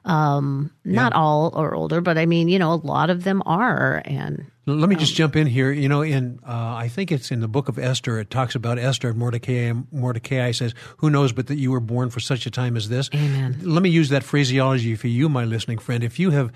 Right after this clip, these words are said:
Speaker 2: had some unplanned pregnancies and some things like that, and you think that's baggage, God can use that as a tool to change lives. So who knows but that that very situation, God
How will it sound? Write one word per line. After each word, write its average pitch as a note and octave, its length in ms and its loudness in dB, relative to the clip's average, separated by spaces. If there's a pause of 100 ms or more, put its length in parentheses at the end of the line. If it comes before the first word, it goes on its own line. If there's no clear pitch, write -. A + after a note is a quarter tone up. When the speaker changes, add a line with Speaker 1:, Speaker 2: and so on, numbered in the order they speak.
(140)
Speaker 2:
had C3 220 0
some B2+ 200 -2
unplanned B2 580 -2 (320)
pregnancies C3 500 0
and A#2+ 100 -2
some A#2+ 140 -4
things C3+ 260 0
like B2 180 -2
that, C3+ 220 2 (200)
and B2+ 120 0
you D3+ 120 4
think C3+ 220 0
that's A#2+ 160 -2
baggage, B2+ 640 0 (200)
God C#3 260 2
can B2+ 140 0
use C3 320 4
that B2+ 340 2
as A#2+ 280 -2 (100)
a A#2 80 -4
tool C#3 460 2 (180)
to B2 100 -4
change C3 360 0
lives. B2+ 420 0 (100)
So D3 240 4
who G#3 240 6
knows E3+ 460 4 (240)
but C3 160 0
that B2+ 160 2
that C3 180 0
very D3+ 300 2
situation, D3 880 2
God C3 320 2